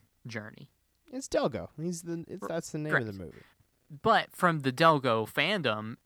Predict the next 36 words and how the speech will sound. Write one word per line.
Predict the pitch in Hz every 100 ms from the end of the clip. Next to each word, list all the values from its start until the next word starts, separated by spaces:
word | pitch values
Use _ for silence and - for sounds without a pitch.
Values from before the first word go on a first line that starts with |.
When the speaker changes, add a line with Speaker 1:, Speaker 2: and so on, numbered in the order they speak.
| _ 135
Speaker 1:
Delgo | 214 311 175 131 135 -
is | 147 147 127
a | 127
racist. | 151 190 - 113 - - - -
Speaker 2:
Delgo | 196 233 196
is | 135
a | 123
Speaker 1:
So |
Speaker 2:
racist, | 113 113 135 120
and | 147 139 151
really, | 196 175
I | 127
think | 127 113
Kyla | - 98 95 90
is | 87 -
the | 92
hero. | 92 87 98
She's | - 254
the | 277
one | 147
who | 123
kills | - 123 98
the |
bad | 92 117 127
guy, | 87 90
right? | 95 127 - _ _ _ _ -
Speaker 1:
That's | 233 233 - - _
true. | - - 123 120 120
She | - -
pushes | _ 156 147 - 117
Sidessa | - 131 110 117 117 110
off | 90 98 -
a | -
cliff. | - 113 101 - - -
Speaker 2:
Yeah. | 107 90 - _ _ _ _ _ _ _ _ _ _ _ _ _
Speaker 1:
So. | - - -